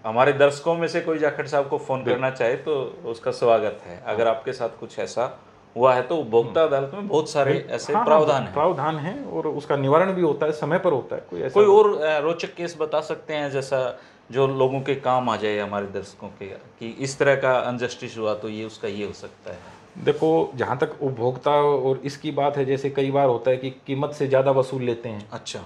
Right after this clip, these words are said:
Speaker 1: जैसे, हाँ, रेलवे स्टेशन पे, बस स्टैंड पे कीमत
Speaker 2: हाँ,
Speaker 1: से
Speaker 2: जैसे
Speaker 1: ज़्यादा
Speaker 2: अपने,
Speaker 1: लेते हैं।
Speaker 2: हाँ, ये कोल्ड ड्रिंक वगैरह है, हम कहीं से लेते हैं और एमआरपी उस पे थर्टी फ़ाइव रुपीज है, चार्ज कर लेते हैं फ़ोर्टी, फिर कहते हैं, "जी, फ्रिज में लगा रखी थी, इसका चार्ज है, वो है।"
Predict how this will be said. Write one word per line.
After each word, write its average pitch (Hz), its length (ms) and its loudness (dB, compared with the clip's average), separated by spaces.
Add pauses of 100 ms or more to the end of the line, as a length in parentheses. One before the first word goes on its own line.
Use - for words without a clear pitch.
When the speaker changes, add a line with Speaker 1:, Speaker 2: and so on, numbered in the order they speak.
(120)
Speaker 1:
जैसे, 135 260 2
हाँ, 117 480 0
रेलवे 139 260 4
स्टेशन 135 340 -8
पे, 123 300 -4
बस 120 140 -2
स्टैंड 120 300 -8
पे 117 120 -6
कीमत 131 120 -2
Speaker 2:
हाँ, 156 220 2
Speaker 1:
से 143 80 -4
Speaker 2:
जैसे 147 160 6
Speaker 1:
ज़्यादा 160 160 4
Speaker 2:
अपने, 151 100 -6
Speaker 1:
लेते 156 120 -4
हैं। 131 100 -6
Speaker 2:
हाँ, 135 360 -2
ये 131 120 0
कोल्ड 143 280 2
ड्रिंक 147 220 -4
वगैरह 143 320 4
है, 135 160 2
हम 135 120 -2
कहीं 127 200 -4
से 139 140 -2
लेते 131 280 0
हैं 131 80 0
और 131 220 2
एमआरपी 135 680 2
उस 135 120 -2
पे 131 300 0
थर्टी 131 180 0
फ़ाइव 127 280 2
रुपीज 127 320 -4
है, 123 320 -2
चार्ज 139 220 4
कर 135 160 0
लेते 131 280 0
हैं 120 60 -4
फ़ोर्टी, 135 320 -2
फिर 135 160 -2
कहते 131 220 2
हैं, 127 80 -2
"जी, 131 60 -4
फ्रिज 131 260 -4
में 139 140 0
लगा 127 200 4
रखी 123 260 0
थी, 131 160 -6
इसका 131 260 -2
चार्ज 123 340 0
है, 123 60 4
वो 120 220 0
है।" 113 160 -2